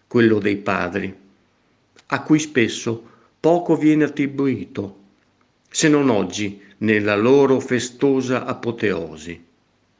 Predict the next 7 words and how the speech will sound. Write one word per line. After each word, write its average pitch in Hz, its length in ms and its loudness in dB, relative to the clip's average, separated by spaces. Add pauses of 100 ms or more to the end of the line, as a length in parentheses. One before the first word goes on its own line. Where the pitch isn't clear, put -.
(480)
Loro 101 580 2
chiedono 131 480 0
poco, - 600 -6 (800)
talora 110 400 2
schivi 156 880 -4
e - 100 -8
pacati 92 760 -8